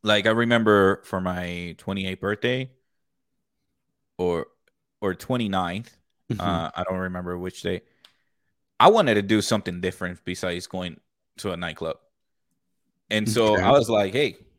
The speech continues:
Speaker 1: I wanna do something different." So what I did, I went archery. So that's why I got my bow and arrow, 'cause I, I, I fell in love with it.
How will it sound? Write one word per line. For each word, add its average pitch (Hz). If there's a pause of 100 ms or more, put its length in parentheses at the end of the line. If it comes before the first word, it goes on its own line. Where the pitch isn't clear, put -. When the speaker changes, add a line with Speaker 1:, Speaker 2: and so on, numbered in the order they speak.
(120)
Speaker 1:
I 139
wanna 135
do 95
something 85
different." - (720)
So 87
what 90
I 95
did, 117 (840)
I 87
went 90
archery. 98 (720)
So 95
that's 95
why 104
I 98
got 101
my 95 (420)
bow 101
and 98
arrow, 110
'cause 90
I, 90 (120)
I, 92 (160)
I 95
fell 104
in 90
love 131
with 110
it. -